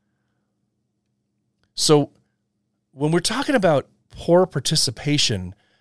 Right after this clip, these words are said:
I'm hoping, I'm hoping that chapter members who feel that way,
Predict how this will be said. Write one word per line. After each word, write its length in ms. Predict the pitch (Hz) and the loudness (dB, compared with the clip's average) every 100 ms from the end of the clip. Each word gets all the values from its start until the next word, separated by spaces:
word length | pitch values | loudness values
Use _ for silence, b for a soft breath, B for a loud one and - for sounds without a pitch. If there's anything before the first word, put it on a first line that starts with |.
| _ - | _ -2
I'm 160 | 139 | -2
hoping, 680 | 127 - 196 196 117 71 76 _ _ _ _ _ | -2 0 0 2 -2 -2 -16 _ _ _ _ _
I'm 160 | 117 123 | -6 -4
hoping 600 | 110 151 202 226 208 180 | -2 2 2 2 0 0
that 280 | 139 135 - _ _ _ _ _ _ _ _ _ _ _ _ _ - | 2 0 0 _ _ _ _ _ _ _ _ _ _ _ _ _ -6
chapter 420 | - 160 - 151 | 0 0 0 0
members 500 | 139 143 131 120 - | 2 0 0 0 -2
who 120 | 117 | -4
feel 340 | - - 143 127 | -6 0 0 0
that 240 | 92 - | -4 -6
way, 440 | 95 82 85 - | -12 -14 -14 -18